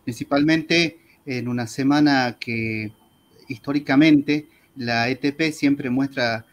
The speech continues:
grandes producciones, no está de más decir que la escuela treinta y uno treinta y seis siempre ha demostrado eso, compromiso de los docentes, innovación y sobre todo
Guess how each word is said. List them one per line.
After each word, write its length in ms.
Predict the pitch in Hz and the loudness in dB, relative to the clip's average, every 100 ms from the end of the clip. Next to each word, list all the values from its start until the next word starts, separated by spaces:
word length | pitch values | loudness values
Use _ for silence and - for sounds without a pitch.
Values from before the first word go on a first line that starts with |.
| _ _ | _ _
grandes 300 | - 143 147 | 0 2 2
producciones, 680 | - 135 135 - 165 160 143 - | 0 -2 -2 0 2 2 0 -2
no 140 | 135 139 | -2 -2
está 560 | 135 - 147 143 131 - - - _ _ _ | -2 0 4 4 0 -6 -20 -20 _ _ _
de 120 | 131 131 | -4 2
más 200 | 151 143 | 2 2
decir 520 | 139 - 160 147 135 _ _ _ | -4 -2 0 0 0 _ _ _
que 380 | - 131 127 120 | -2 0 0 -2
la 160 | 113 120 | -2 -2
escuela 680 | 117 - 156 143 135 127 - 120 - | -4 -2 2 4 4 2 -2 -12 -4
treinta 260 | 135 143 | -2 0
y 60 | 156 | 2
uno 140 | 156 | 2
treinta 360 | - 143 139 143 | 2 2 2 0
y 60 | |
seis 340 | 139 170 165 160 | -2 0 0 -2
siempre 520 | - 160 165 147 131 | 0 2 2 0 0
ha 80 | 131 | 0
demostrado 640 | 131 127 135 151 143 135 | 0 -4 -4 0 2 4
eso, 340 | 151 143 123 - | 2 0 -4 -8
compromiso 680 | 123 139 139 147 - 143 135 | -8 -2 2 2 2 -4 -4
de 80 | |
los 140 | 127 120 | -4 -6
docentes, 760 | 127 - 156 151 147 143 143 - _ _ | -6 0 2 4 2 -2 -2 -8 _ _
innovación 1000 | 151 143 135 131 127 - 156 147 139 123 - _ _ | 2 4 4 0 -4 0 4 6 6 2 -8 _ _
y 60 | 113 | -16
sobre 280 | - 127 123 | -10 -10 -6
todo 440 | 147 147 143 143 | -4 -2 -2 -4